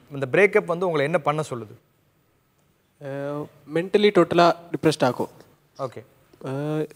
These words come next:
Speaker 2: வேற எதுலயும் concentrate பண்ண வைக்காது. டோட்டலா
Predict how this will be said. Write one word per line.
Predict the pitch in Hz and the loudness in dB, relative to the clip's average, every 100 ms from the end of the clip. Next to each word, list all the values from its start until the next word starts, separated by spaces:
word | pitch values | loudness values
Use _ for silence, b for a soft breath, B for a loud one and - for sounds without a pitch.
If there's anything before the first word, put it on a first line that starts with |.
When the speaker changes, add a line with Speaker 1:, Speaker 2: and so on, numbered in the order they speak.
| _ _ _ | _ _ _
Speaker 2:
வேற | 147 160 170 | 0 4 4
எதுலயும் | 180 220 202 | 6 6 6
concentrate | 202 202 190 185 | 4 4 0 0
பண்ண | 170 156 | -2 -4
வைக்காது. | 147 151 143 - - | -2 -2 -4 -8 -4
டோட்டலா | 165 170 180 190 208 208 | -2 0 4 6 6 4